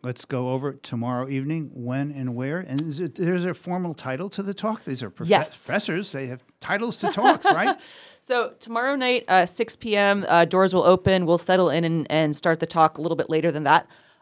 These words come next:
Speaker 2: Uh, but the title of the talk is Brewing Chemistry, Exploring How Simple Science Can Yield a World of Flavor.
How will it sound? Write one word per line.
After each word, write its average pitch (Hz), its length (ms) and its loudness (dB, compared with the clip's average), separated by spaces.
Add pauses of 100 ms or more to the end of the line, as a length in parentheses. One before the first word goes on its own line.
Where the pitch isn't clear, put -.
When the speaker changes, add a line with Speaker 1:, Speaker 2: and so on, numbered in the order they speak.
Speaker 2:
Uh, 175 180 8
but 175 160 2
the 185 60 -2
title 240 300 6
of 247 60 8
the 247 60 -2
talk 214 240 2
is 147 100 -2
Brewing 226 380 2
Chemistry, 202 640 -2 (160)
Exploring 208 500 -2
How 180 160 0
Simple 214 420 4
Science 185 480 -2
Can 160 200 -6
Yield 175 240 2
a 156 40 0
World 165 300 2
of 147 100 0
Flavor. 196 540 0